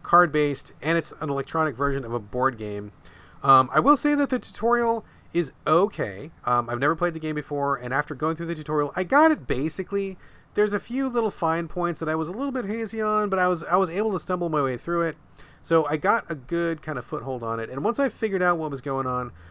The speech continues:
I think it's actually really cool. I really dig it. There's a campaign that teaches you the different styles of animals, and in the different biomes, there's, like, a desert, there's, like, uh, I believe a jungle, I think there's also, like, a frozen area or something like that. So there's different biomes that have different effects, sometimes more food, sometimes less food.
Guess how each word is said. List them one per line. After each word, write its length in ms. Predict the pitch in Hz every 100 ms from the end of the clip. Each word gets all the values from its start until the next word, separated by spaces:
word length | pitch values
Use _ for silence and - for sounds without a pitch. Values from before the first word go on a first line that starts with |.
| - -
I 100 | 185
think 180 | 285
it's 80 | 269
actually 240 | 226 180 156
really 200 | 160 123
cool. 300 | 151 120 104
I 80 |
really 260 | 117 139 147
dig 200 | 120 113
it. 100 | 113
There's 160 | 120 113
a 60 |
campaign 500 | - 170 165 170 170
that 140 | 147 -
teaches 360 | 160 143 131
you 260 | 147 143 139 - - -
the 80 | 120
different 300 | 151 156 -
styles 380 | - 135 135 131
of 100 | 123
animals, 500 | 139 160 165 160 147
and 100 | 123
in 80 | 120
the 80 |
different 380 | 117 127 135 104
biomes, 380 | 107 117 117 117
there's, 140 | 113
like, 100 | 113
a 40 | 98
desert, 480 | - 117 113 110 - - - -
there's, 160 | 120 110
like, 260 | 117 104 113
uh, 360 | 101 98 98 - - -
I 60 |
believe 160 | 113 104
a 40 | 92
jungle, 640 | 127 117 110 107 104 101
I 40 | 101
think 160 | 113
there's 140 | 107 101
also, 240 | 101 107
like, 160 | 104 98
a 60 |
frozen 360 | - 110 107 107
area 260 | 101 104 101
or 40 |
something 240 | 107 101
like 160 | 104 98
that. 260 | 104 98 - - - -
So 120 | 175
there's 140 | 170 156
different 280 | 214 220
biomes 360 | 170 175 180 170
that 100 | 156
have 120 | 139
different 240 | 151 151 147
effects, 360 | 156 143 139
sometimes 440 | - 151 151 143 127
more 220 | 127 123
food, 340 | - 127 107
sometimes 340 | - 110 101 160
less 160 | 165
food. 380 | - 170 156 147